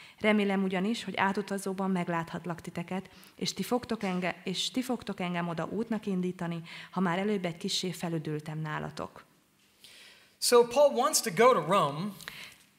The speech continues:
Speaker 1: Tehát Pál szeretne Rómába menni,
Speaker 2: but he hasn't been able to get there yet.
Speaker 1: de még oda nem sikerült eljutnia.
Speaker 2: And the main reason for that is there's already Christians there.
Speaker 1: Mert hogy ott már vannak keresztények.
Speaker 2: He just got done saying, "My calling is to go where nobody's gone, and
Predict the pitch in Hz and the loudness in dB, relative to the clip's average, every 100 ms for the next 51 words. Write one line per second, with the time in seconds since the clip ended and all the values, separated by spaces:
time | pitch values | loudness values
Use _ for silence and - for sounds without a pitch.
0 | _ - 208 190 - 202 202 277 277 208 | _ -4 0 0 0 0 0 0 0 0
1 | 180 175 170 160 160 160 151 151 202 214 | -2 -2 -2 -2 -4 -4 -2 4 6 8
2 | 226 233 220 214 214 196 196 208 170 151 | 6 4 2 2 2 2 2 2 0 0
3 | 143 143 202 - - 208 208 202 214 233 | 0 0 -2 -6 -2 2 2 2 4 4
4 | 220 196 156 151 147 156 147 151 156 147 | 4 4 2 0 -2 -2 -2 -4 -4 -2
5 | 151 233 220 247 320 320 285 262 208 202 | 0 4 6 6 6 4 2 2 6 6
6 | 208 202 220 214 240 233 285 277 214 180 | 4 4 4 8 6 6 2 2 2 2
7 | 156 135 - - - 214 214 226 233 254 | 2 2 -2 -10 0 0 2 2 0 2
8 | 247 240 254 185 - 175 165 - 160 156 | 2 2 2 2 -2 -4 -4 -6 -6 -4
9 | 156 - - - 233 285 269 269 220 262 | -6 -10 -10 0 2 4 6 6 6 4
10 | 240 - 254 214 208 254 - 311 339 247 | 6 4 4 4 4 2 4 6 6 6
11 | 214 214 220 185 214 214 220 220 220 196 | 2 2 2 2 4 6 6 4 4 2
12 | 269 240 156 233 190 190 | 2 2 0 0 0 0